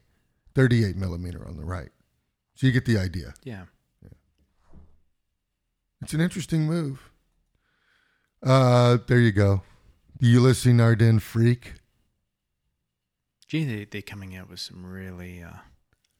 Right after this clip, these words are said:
Speaker 2: really nice stuff.
Speaker 1: Well, this watch is amazing. I mean, the, the major innovation in this watch is the escape wheel, which is made out of silicone or, or silicium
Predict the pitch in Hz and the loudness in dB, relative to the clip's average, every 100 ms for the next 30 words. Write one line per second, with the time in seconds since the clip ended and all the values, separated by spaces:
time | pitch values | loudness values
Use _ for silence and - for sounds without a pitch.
0 | _ _ - 110 101 95 95 98 - 113 | _ _ -16 -14 -14 -16 -18 -16 -4 0
1 | 113 104 107 156 - 113 92 90 98 85 | 2 2 2 0 0 -2 -2 -4 -8 -10
2 | 87 98 107 95 78 80 95 90 90 92 | -8 -6 -6 -6 -10 -12 -10 -10 -12 -12
3 | 92 90 101 104 123 135 120 117 110 113 | -14 -14 -10 -4 -2 -2 -4 -4 -4 -4
4 | 113 - 107 104 123 - 107 95 98 - | -6 -4 -6 -2 -2 -4 -8 -6 -8 -10
5 | - - 113 104 101 98 90 101 95 - | -16 -14 -10 -8 -8 -10 -14 -14 -12 -12
6 | - 123 123 113 95 95 104 110 95 107 | -6 -6 -6 -6 -6 -6 -8 -8 -8 -4
7 | 113 107 98 92 - 123 117 - 101 95 | -4 -4 -6 -8 -6 -4 -4 -6 -8 -8
8 | 92 92 87 - 52 98 92 - _ - | -8 -10 -12 -14 -10 -8 -8 -10 _ -20
9 | - - 113 117 127 - 107 95 92 | -16 -8 -2 0 -2 -2 -6 -4 -6